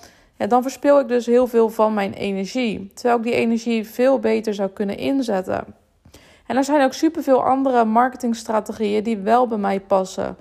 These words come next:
Zoals het inzetten van een automatisch verkoopsysteem. Als ik kijk naar waar mijn klanten vandaan komen, dan komen ze bijna allemaal via mijn automatische verkoopsysteem. Ik heb het hele proces vanaf onbekende naar klant geautomatiseerd.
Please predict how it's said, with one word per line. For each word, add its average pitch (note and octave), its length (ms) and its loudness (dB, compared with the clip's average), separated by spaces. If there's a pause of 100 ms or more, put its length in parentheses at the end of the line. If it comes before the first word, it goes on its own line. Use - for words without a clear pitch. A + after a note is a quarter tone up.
(320)
Zoals B3 260 2
het B3+ 120 -2
inzetten A3+ 560 -2
van G#3 160 0
een G#3+ 120 0
automatisch G3 760 -4
verkoopsysteem. A3 1000 -2 (420)
Als D4 220 2
ik E4 80 -4
kijk C#4 260 2
naar B3 260 4
waar B3 200 4
mijn C4+ 160 0
klanten A#3 340 -2
vandaan A3 500 0
komen, A#3+ 380 4
dan G#3 100 -2
komen A#3+ 320 2
ze A3 160 -4
bijna A3+ 340 2
allemaal G#3+ 500 2
via A#3+ 320 -2
mijn A3 220 -2
automatische G3 720 -6
verkoopsysteem. F#3+ 1120 -2 (800)
Ik A#3 140 -2
heb D4 100 6
het C#4 100 -4
hele D4 260 4
proces C4+ 460 0
vanaf A#3+ 320 2
onbekende A#3 580 0
naar G#3 200 -4
klant G#3+ 300 0
geautomatiseerd. A3 1120 0